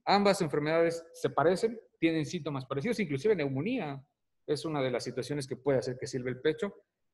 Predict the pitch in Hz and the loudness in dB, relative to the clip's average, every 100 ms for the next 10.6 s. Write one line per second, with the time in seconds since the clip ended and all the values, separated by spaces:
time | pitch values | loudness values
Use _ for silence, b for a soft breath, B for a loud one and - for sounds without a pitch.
0 | _ - 180 175 156 165 151 135 170 165 | _ -2 0 0 0 -2 -4 -2 -2 -2
1 | 139 131 123 135 165 220 - _ _ _ | -2 -2 0 0 0 -4 -14 _ _ _
2 | - 147 139 131 123 123 127 123 123 165 | 2 4 6 4 2 2 0 0 -4 0
3 | 156 143 160 190 196 160 156 131 - 139 | 2 2 0 -4 -8 -8 -8 -8 -6 -4
4 | 131 131 123 135 143 175 170 170 139 127 | -2 -2 -4 -4 -4 -4 -6 -8 -6 -6
5 | 208 180 - _ _ _ _ _ - 175 | -8 -10 -16 _ _ _ _ _ -2 0
6 | 170 143 131 160 160 151 156 151 131 175 | 0 0 0 0 0 0 0 0 0 0
7 | - 160 - 135 135 160 151 156 151 139 | 0 -6 -8 -10 -2 -2 -2 -6 -8 -8
8 | 143 - 139 131 120 - _ _ _ 147 | -8 -6 -6 -4 -6 -8 _ _ _ 0
9 | 131 170 165 143 135 165 151 143 131 139 | 0 -2 -2 -4 -2 0 0 -2 -2 -2
10 | 139 156 185 - 240 | 0 0 0 -4 -18